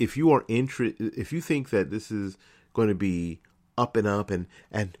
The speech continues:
it's time to stop this tit for tat, uh, politics, that's what politics is, baby. It's tit for tat.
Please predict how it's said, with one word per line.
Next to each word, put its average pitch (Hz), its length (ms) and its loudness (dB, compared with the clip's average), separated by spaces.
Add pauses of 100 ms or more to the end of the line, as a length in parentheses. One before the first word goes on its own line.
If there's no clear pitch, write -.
(140)
it's 139 140 -12
time 135 340 0 (180)
to 127 100 -6
stop 135 260 -6
this 131 160 -8
tit 135 260 -6 (180)
for 131 140 -6
tat, 131 340 -4 (380)
uh, 113 300 -6
politics, 139 600 -8 (260)
that's 104 140 -12
what 117 80 -10
politics 117 460 -12
is, 120 180 -8
baby. 104 380 -14 (1700)
It's 107 80 -20
tit 151 200 -6
for 139 100 -18
tat. 95 280 -8